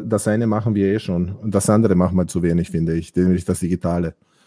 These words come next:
Wir müssen einfach di-, digital härter werden, weil so was es, was darum geht, irgendwie, äh, vor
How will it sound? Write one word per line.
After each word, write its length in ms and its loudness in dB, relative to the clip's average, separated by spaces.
Wir 120 4
müssen 240 4
einfach 300 4
di-, 260 0
digital 760 0
härter 360 -2
werden, 440 -4
weil 320 0
so 260 0
was 220 0
es, 180 -6
was 200 -2
darum 280 2
geht, 240 0
irgendwie, 520 0
äh, 180 0
vor 300 2